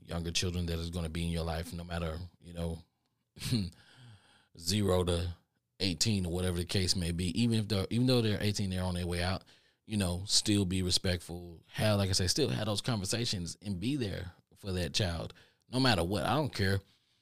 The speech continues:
You're eighteen. You're not a grown up. You're eighteen years old. The drinking age,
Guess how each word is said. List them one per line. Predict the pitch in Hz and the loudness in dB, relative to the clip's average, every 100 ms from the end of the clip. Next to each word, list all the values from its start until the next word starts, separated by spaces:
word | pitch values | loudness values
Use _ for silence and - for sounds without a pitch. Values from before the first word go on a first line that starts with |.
| _ _ _ | _ _ _
You're | 117 131 | 2 6
eighteen. | 139 123 147 107 90 82 - _ _ _ _ _ - | 6 6 2 2 -2 -8 -18 _ _ _ _ _ -2
You're | 123 151 | 2 6
not | 135 | 6
a | 85 | 4
grown | - 80 92 87 | -2 0 4 4
up. | 92 - | 2 -2
You're | 95 107 - | -4 0 2
eighteen | 151 - 143 131 | 2 2 2 4
years | 110 113 90 | 4 4 2
old. | 87 - - _ _ _ - | 0 -2 -10 _ _ _ -2
The | 107 | 2
drinking | 95 160 175 151 | 6 6 6 2
age, | - 107 101 98 | 2 2 2 -2